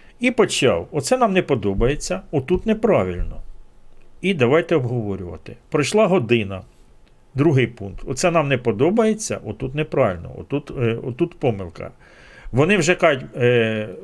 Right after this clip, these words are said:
пробачте, вже три години, ну, три години, а як я можу підписати те, чого ми не прочитали? Чого?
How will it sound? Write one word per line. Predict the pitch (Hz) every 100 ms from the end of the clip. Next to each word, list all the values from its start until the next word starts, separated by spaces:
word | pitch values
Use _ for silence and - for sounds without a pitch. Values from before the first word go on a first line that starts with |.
| 127
пробачте, | 156 156 254 240 165
вже | 135 156
три | 165
години, | 156 156 160 143 135 131
ну, | 143 185 -
три | 160
години, | 151 147 170 135 127
а | 139
як | 165 170 160
я | 143 -
можу | 147 156 131
підписати | 127 123 - 139 165 131 113
те, | - 202 277 277 _ _ _ _ -
чого | - 139 202
ми | 165
не | 151
прочитали? | 165 151 127 175 - 151 104 85 - _ _
Чого? | - 170 156 165